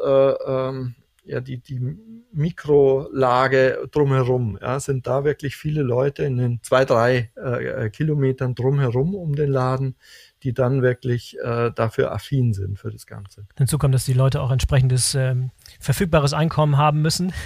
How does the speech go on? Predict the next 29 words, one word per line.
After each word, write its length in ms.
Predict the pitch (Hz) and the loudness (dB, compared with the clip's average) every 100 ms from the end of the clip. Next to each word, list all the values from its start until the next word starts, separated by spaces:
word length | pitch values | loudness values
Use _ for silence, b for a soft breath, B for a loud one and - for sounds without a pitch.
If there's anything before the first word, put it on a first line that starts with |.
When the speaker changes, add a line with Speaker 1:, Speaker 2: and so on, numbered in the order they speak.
| B | B
Speaker 2:
<laughs> 200 | B B | B B
um 100 | 202 | 2
sich 140 | - | 4
Speaker 1:
Ja, 60 | 131 | 4
Speaker 2:
die 60 | 160 | 4
Sachen 140 | 160 | 4
Speaker 1:
ge- 60 | 151 | 4
Speaker 2:
noch 60 | |
leisten 260 | 147 165 165 | 2 0 -2
zu 140 | 170 | -8
können 260 | 156 175 175 B B B | -2 -2 -2 B B B
und 100 | 147 | 0
das 100 | 143 | 2
sind 60 | |
dann 60 | 151 | 2
wieder 180 | 151 135 | 2 2
Wohngegenden, 440 | 160 151 147 143 | 2 2 2 2
die 80 | 139 | 2
relativ, 500 | 143 135 - 135 - | 0 -2 -4 -10 -8
relativ 340 | 151 139 135 | -8 -6 -8
teuer 260 | - 151 127 | -8 -6 -4
sind. 180 | 123 131 | -4 -6
Also 220 | 127 127 143 143 | -8 -8 -10 -10
da 100 | 139 | -10
kommt, 300 | 143 - - | -12 -14 -12
kommt 180 | - | -10
eins 220 | - 143 - | -6 -6 -6
zum 100 | 127 | -6
anderen. 300 | 147 123 | -6 -6